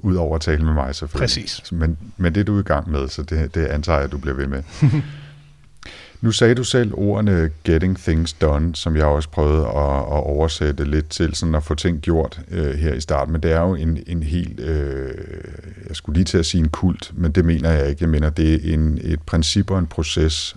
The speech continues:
Speaker 1: øh, og en idé, øh, G T D, Getting Things Done. For, hvis der nu skulle være nogle lyttere af Workflow her, som ikke har hørt om det før, hvad er sådan den korte introduktion til det?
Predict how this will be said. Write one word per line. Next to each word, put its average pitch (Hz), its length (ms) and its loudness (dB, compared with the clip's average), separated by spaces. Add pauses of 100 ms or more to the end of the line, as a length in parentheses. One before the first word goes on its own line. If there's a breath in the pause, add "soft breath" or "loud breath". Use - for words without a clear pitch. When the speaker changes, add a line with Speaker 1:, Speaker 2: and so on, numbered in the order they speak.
(120)
Speaker 1:
øh, 73 180 0
og 78 140 0
en 78 80 4
idé, 78 400 0 (200)
øh, 78 240 -4 (200)
G 80 140 0
T - 120 -4 (180)
D, - 20 0 (260)
Getting 78 340 0
Things 76 380 -2
Done. 73 340 -2 (680 loud breath)
For, - 320 -8
hvis 107 280 2
der 120 120 0
nu 95 120 2
skulle 87 320 0
være 76 200 6
nogle 80 180 2
lyttere 76 280 2
af 76 40 0
Workflow 71 600 0
her, 69 240 0
som 73 320 -2
ikke 80 320 0
har 78 200 2
hørt 73 180 0
om 76 100 0
det 71 200 -4
før, 69 260 -2
hvad 82 140 2
er 82 100 4
sådan 80 320 0
den 73 240 -2
korte 73 360 -4
introduktion 76 540 -6
til 76 140 -8
det? 67 160 -6